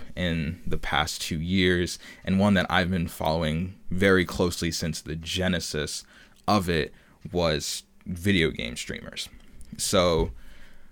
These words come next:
if you are unfamiliar with this,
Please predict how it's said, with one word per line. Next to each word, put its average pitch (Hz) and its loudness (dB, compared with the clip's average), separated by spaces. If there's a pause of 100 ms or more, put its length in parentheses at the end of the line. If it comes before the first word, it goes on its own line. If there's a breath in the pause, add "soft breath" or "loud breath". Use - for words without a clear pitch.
(200 soft breath)
if - 0 (320)
you 101 6 (120)
are 110 4
unfamiliar 104 6
with 82 -2
this, 80 0